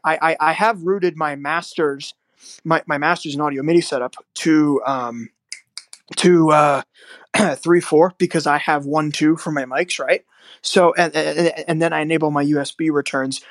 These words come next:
So that's actually for three four. So that's actually another way of, um, of basically routing. Now I do have to use sort of a stereo and then just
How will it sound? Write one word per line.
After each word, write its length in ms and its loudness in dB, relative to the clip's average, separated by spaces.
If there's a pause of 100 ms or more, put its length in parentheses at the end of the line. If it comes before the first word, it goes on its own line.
So 140 2
that's 240 2
actually 360 0
for 180 -6
three 220 0
four. 220 2
So 140 -2
that's 140 2
actually 280 -2
another 360 -4
way 420 -2 (600)
of, 560 0
um, 460 -4
of 140 -6
basically 360 0
routing. 380 -2
Now 180 2
I 140 2
do 320 4
have 240 -4
to 80 -16
use 400 -6
sort 800 -2
of 120 -4
a 60 -2
stereo 720 -2
and 120 -4
then 120 -2
just 200 -8